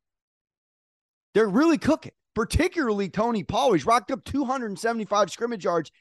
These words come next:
and four touchdowns over the last two weeks. They've put up a combined seventy-seven points. The team is humming. Again, this, this Cowboys-Vikings matchup, they mirror each other quite a bit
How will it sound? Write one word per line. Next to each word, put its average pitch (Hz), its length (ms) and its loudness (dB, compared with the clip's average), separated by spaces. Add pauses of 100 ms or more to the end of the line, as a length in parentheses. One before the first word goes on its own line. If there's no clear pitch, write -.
(100)
and 180 160 -4
four 233 220 2
touchdowns 190 520 -2
over 185 180 -2
the 170 100 -2
last 190 340 -2
two 240 160 -8
weeks. 208 540 -8 (1080)
They've 359 180 -2
put 359 180 2
up 381 120 0
a 339 60 0
combined 269 540 0
seventy-seven 277 640 0
points. 277 420 -4 (640)
The 240 100 -2
team 294 460 0
is 208 240 -10
humming. 214 480 -2 (800)
Again, 175 400 2 (480)
this, 175 380 0 (1040)
this 147 160 -4
Cowboys-Vikings 185 880 0
matchup, 151 420 -4
they 165 100 -2
mirror 208 480 -4
each 180 260 -6
other 175 240 0
quite 170 460 -2
a 160 60 -6
bit 123 360 -6